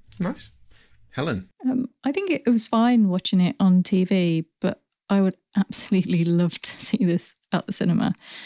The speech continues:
Speaker 2: So if you manage to deprogram it,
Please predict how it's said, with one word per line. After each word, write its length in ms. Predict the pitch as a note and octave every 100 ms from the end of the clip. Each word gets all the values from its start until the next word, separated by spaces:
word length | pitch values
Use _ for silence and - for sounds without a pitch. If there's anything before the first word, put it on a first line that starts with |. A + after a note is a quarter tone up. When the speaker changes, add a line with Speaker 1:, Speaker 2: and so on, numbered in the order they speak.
| - _
Speaker 2:
So 380 | - - E3+ E3 -
if 400 | - - - -
you 80 | A3
manage 400 | G#3+ A#3 B3 -
to 80 | G3+
deprogram 720 | A3+ A3 - G#3+ G#3 D#3+ E3+
it, 180 | F3+